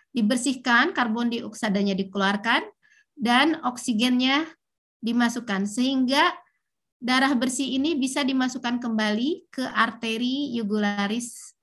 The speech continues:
pasien dan disebarkan ke seluruh tubuh. Jadi intinya seperti itu. Jantung dan paru pasien diistirahatkan,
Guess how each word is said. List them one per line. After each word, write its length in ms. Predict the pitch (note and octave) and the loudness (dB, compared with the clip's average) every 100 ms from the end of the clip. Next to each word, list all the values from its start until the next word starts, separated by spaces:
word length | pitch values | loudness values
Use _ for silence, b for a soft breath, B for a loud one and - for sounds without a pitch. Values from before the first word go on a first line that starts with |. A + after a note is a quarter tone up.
| _ | _
pasien 560 | - A3 A3 B3+ D4 A#3+ | -2 -2 0 -4 -2 -2
dan 240 | A3 A#3+ | -2 0
disebarkan 640 | C4 A#3+ G#3 G3 G3+ G#3 G#3 | -2 -4 -4 -4 -2 -6 -6
ke 80 | |
seluruh 400 | G3 - F#3 G3 | -8 -6 -6 -6
tubuh. 400 | - - G#3 - - _ B B B _ A#3+ | -10 -16 -16 -16 -20 _ B B B _ -2
Jadi 320 | A3+ C#4+ C#4+ | 2 2 0
intinya 560 | C4 B3 C4 C#4 D#4 D#4+ | -2 -2 -2 0 0 -2
seperti 560 | - A#3 A#3 A3 G#3+ | -6 -6 -6 -6 -8
itu. 240 | - F#3 F#3 _ _ _ A#3 | -8 -10 -10 _ _ _ -2
Jantung 560 | A#3 A#3+ A#3+ C#4+ E4 | 2 2 0 0 0
dan 240 | B3 A3+ A#3 | 0 -2 0
paru 480 | A3+ A3+ A#3+ B3 | 0 0 -2 -4
pasien 400 | A#3+ A3+ A3+ A3 | -2 -4 -2 -2
diistirahatkan, 1120 | G3+ G#3 G3+ G3 G3 G3 - G#3 G3 G#3 C4+ | -2 -4 -4 -4 -2 -4 -6 -4 -2 0 -2